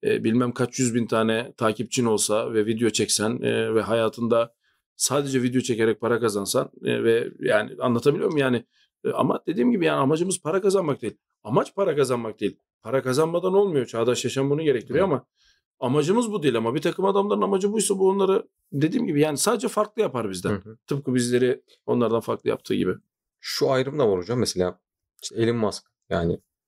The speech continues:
Speaker 2: bu adamın amacının ben para kazanmak olduğunu düşünmüyorum ama şu an dünyanın en zengin insanlarından biri
Speaker 1: Evet.
Speaker 2: arasına giriyor. Yani
Speaker 1: Evet.
Speaker 2: Jeff Bezos'un amacı büyük ihtimalle para kazanmak değil yani güç belki denebilir de hani keşif, merak, bazı şeyleri daha ileriye taşımak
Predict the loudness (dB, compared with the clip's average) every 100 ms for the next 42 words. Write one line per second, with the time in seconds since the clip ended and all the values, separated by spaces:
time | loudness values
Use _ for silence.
0 | _ _ -2 0 0 2 2 2 0 -2
1 | 0 -2 0 0 0 0 0 -2 -2 -4
2 | 0 2 2 0 0 -4 0 0 2 2
3 | 2 2 0 0 0 2 0 0 0 0
4 | -2 -4 -4 -4 -2 2 0 0 -2 -2
5 | 0 0 0 -2 -4 -6 -2 0 0 -2
6 | -6 _ _ _ -2 -2 0 0 0 0
7 | -2 -2 -2 -2 -2 -2 -2 0 0 0
8 | -2 -2 0 -2 0 -2 -6 _ -20 -20
9 | _ -2 -2 -4 _ 0 2 2 -2 -4
10 | -4 0 0 -2 -2 0 0 -2 -2 0
11 | 2 0 -2 -2 0 2 2 0 -4 0
12 | -2